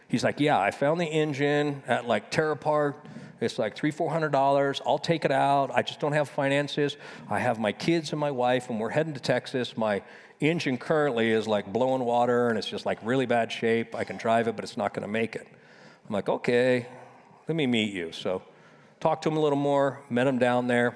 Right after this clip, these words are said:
um, in the morning to take out the engine. And, um, sure enough, he shows up. I'm like, "Now, you just want the engine, right?" He's like, "I just need an engine. Where are you staying?"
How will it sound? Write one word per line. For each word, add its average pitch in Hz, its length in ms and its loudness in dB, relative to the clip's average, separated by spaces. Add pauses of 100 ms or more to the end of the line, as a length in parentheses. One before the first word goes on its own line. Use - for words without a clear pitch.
(800)
um, 107 240 -6
in 123 160 0
the 131 60 0
morning 117 340 0
to - 100 -14
take 117 220 0
out 117 160 0
the 120 120 -2
engine. 107 380 -4 (640)
And, 104 460 -2
um, 101 600 -2 (1040)
sure 127 300 -2
enough, 139 220 0
he 110 80 -6
shows 117 260 -4
up. 107 140 -6
I'm 104 100 -6
like, 101 220 -4
"Now, 107 200 0 (280)
you 113 100 -6
just 180 320 -2 (960)
want 135 180 -2
the 127 140 2
engine, 104 420 -2 (100)
right?" 135 240 0
He's 107 140 -6
like, - 160 -8
"I - 40 -6
just 156 180 -4
need 165 140 0
an 156 100 0
engine. 214 260 -4 (140)
Where 120 140 -2
are - 20 0
you 135 60 0
staying?" 135 420 0